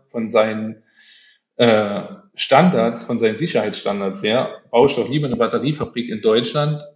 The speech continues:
schaffe mir hier Wirtschaftswachstum, äh, Gewerbesteuereinnahmen, alles Mögliche und, ähm, lass mir so eine Fabrik dann nach China auswandern, weil ein paar Leute was dagegen haben, die alle bestimmt Elektroautos fahren wollen, aber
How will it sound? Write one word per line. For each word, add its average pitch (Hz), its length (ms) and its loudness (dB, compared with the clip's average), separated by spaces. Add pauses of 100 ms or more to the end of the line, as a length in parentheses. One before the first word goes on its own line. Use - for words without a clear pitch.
(240)
schaffe 135 340 2
mir 123 200 2
hier 120 540 -2
Wirtschaftswachstum, 135 1080 -4 (400)
äh, 117 240 2
Gewerbesteuereinnahmen, 123 1160 0
alles 123 260 -4
Mögliche 127 520 -8 (580)
und, 120 500 4
ähm, 117 560 0 (300)
lass 127 200 4
mir 127 80 0
so 131 120 -2
eine 120 100 0
Fabrik 117 360 0
dann 120 120 0
nach 113 100 -2
China 156 260 -2
auswandern, 110 880 -4 (360)
weil 120 640 2 (320)
ein 120 160 -2
paar 117 120 0
Leute 120 420 2
was 120 160 0
dagegen 117 320 -4
haben, 127 400 0
die 120 100 2
alle 143 200 4
bestimmt 147 300 -2
Elektroautos 139 680 -2
fahren 131 340 2
wollen, 160 240 0
aber 131 480 -2